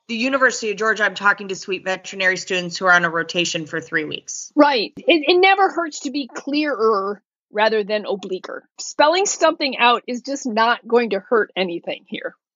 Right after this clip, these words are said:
Speaker 1: Yes. At one point, the vet student, and I appreciate that he asked me and I told him that. I was, I was kind about it. But at one point I said, "Okay, the question you're asking me is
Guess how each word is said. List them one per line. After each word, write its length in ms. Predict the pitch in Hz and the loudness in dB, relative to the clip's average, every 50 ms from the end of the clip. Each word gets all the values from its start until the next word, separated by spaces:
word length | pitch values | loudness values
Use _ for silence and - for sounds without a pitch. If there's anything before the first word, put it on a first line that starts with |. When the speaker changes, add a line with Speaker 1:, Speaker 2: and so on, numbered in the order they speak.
| _ | _
Speaker 1:
Yes. 340 | - 277 269 - - - - _ _ _ _ _ _ _ _ - | 2 2 2 2 0 -6 -16 _ _ _ _ _ _ _ _ -2
At 220 | 240 220 214 220 | -2 -2 -2 -2
one 220 | 220 220 220 220 | -4 -4 -4 -4
point, 420 | 220 _ _ _ - 226 208 185 185 | -8 _ _ _ -8 -8 -8 -2 0
the 220 | 220 208 208 208 - _ _ _ - | 2 2 2 0 -8 _ _ _ -12
vet 280 | 202 190 220 214 214 - | -2 2 2 2 2 0
student, 300 | - 240 208 208 - - | -2 -4 -4 -2 -2 0
and 120 | 214 214 | 2 4
I 100 | 208 202 | 4 4
appreciate 500 | 226 226 - 240 226 220 - 240 233 233 | 4 0 -4 -8 -8 -6 -4 -6 -4 -4
that 120 | 240 226 | -4 -4
he 240 | 220 202 254 269 269 | -4 -4 -2 0 2
asked 280 | 240 208 196 190 - - | 2 2 0 0 -4 -8
me 100 | 233 233 | -8 -6
and 100 | 233 233 | -4 -4
I 80 | 233 | -4
told 300 | 240 - - 220 208 185 | -4 -6 -8 -8 -6 -4
him 140 | 175 165 170 | -6 -6 -4
that. 180 | 165 156 156 160 | -2 0 0 0
I 60 | 175 | -2
was, 180 | 180 180 - - - | -4 -6 -12 -12 -10
I 60 | - | -10
was 140 | 190 180 190 | -10 -10 -12
kind 360 | - - - 254 254 254 233 | -6 0 2 2 2 2 0
about 280 | 190 170 170 160 160 160 | 0 2 4 4 4 4
it. 180 | 165 160 - - _ _ _ _ _ _ | 0 -2 -4 -8 _ _ _ _ _ _
But 100 | 240 226 | 4 4
at 120 | 226 208 | 4 4
one 180 | 220 226 226 233 | 4 2 2 2
point 200 | 220 240 240 226 | 0 0 0 2
I 80 | 226 220 | 0 0
said, 200 | - 247 226 196 | 0 0 0 0
"Okay, 180 | 185 190 208 | 0 -2 -4
the 100 | 185 185 | -6 -6
question 480 | 180 - - 214 202 - - - 269 254 | -8 0 2 2 2 2 0 -4 -2 0
you're 140 | 254 254 226 | 0 2 2
asking 400 | 226 226 226 226 - 226 208 196 | 2 2 2 0 -4 -10 -8 -6
me 220 | 190 185 185 - | -6 -6 -4 -4
is 140 | 190 175 | -6 -8